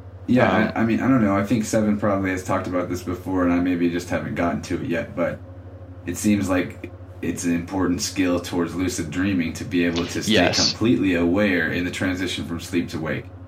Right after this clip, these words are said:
Speaker 2: Yes.
Speaker 1: And another thing I've done recently that sort of has helped me with that, and I really wanna do more of, I just haven't had time, are these, uh, Hemisync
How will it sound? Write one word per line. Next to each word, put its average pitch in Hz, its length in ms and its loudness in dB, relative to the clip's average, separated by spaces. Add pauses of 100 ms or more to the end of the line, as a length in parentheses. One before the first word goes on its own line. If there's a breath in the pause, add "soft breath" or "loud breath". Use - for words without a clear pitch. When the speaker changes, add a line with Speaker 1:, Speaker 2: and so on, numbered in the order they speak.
(220)
Speaker 2:
Yes. - 440 2
Speaker 1:
And - 100 -2
another 165 240 4
thing 110 260 2
I've 87 140 0
done 90 240 0
recently 90 460 -2
that 85 200 -4
sort 90 200 -4
of 76 80 -6
has - 120 -10
helped 90 200 -2
me 85 80 -2
with 82 180 -6
that, 82 200 -2
and 87 100 -4
I 85 100 -2
really 92 240 -2
wanna 87 200 0
do 80 140 -4
more 92 260 -2
of, 82 160 0
I 80 60 -4
just 80 160 -8
haven't 82 200 -2
had 73 160 -6
time, 80 440 -2
are 78 120 -6
these, 76 280 -6
uh, 71 140 -2
Hemisync 107 760 0